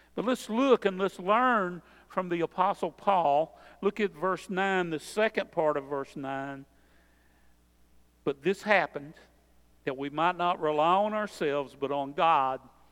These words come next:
who raises the dead." Yeah, God will allow hardship that you don't think you can endure, but when it happens, God wants you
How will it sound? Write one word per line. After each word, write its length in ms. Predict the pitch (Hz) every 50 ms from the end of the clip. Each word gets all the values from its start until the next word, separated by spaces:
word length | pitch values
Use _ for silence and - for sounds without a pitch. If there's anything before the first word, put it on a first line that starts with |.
| _ _ _ - _ _ _ _ _
who 120 | - 135
raises 560 | 127 127 139 143 156 160 151 147 151 147 131
the 120 | 127 143 127
dead." 340 | 117 135 123 117 104 101 _ _ _ _ _ _ _ _ _ _ _ _ _ _ _ _ _ _ _ _ _ _ _ _ _ _ _ _ _ _ _ _ _ _ _ _ _ _ _ _ _ _ _ _ _ _ _ _ _ _ _ _ _ _ _ _ _ _ _
Yeah, 180 | - 190 208 202
God 320 | - 240 233 240 254 190
will 280 | 196 196 185 180 180 - -
allow 360 | 160 180 196 202 208 196 165
hardship 840 | 156 196 196 202 202 175 - - - 185 160 156 156 156 151 -
that 140 | 151 139 -
you 120 | 165 185
don't 200 | 180 180 175 -
think 240 | - 185 180 175 -
you 120 | 170 165 156
can 220 | - 165 147 151
endure, 580 | 147 139 139 - 170 185 202 202 196 196 190 - - - _ _ - - _ _ _ _ _ _ _ _ _
but 140 | - 123 131
when 240 | 127 156 185 208
it 100 | 233 240
happens, 520 | 214 220 202 170 156 - - 147 151 151 - - - - _ _ _ _ _ _ _ _ _ _ _ _ 147
God 580 | 120 156 156 160 185 196 196 202 190 160 151 139
wants 540 | 147 160 180 185 180 175 170 - - - -
you 380 | 147 143 160 160 160 160 160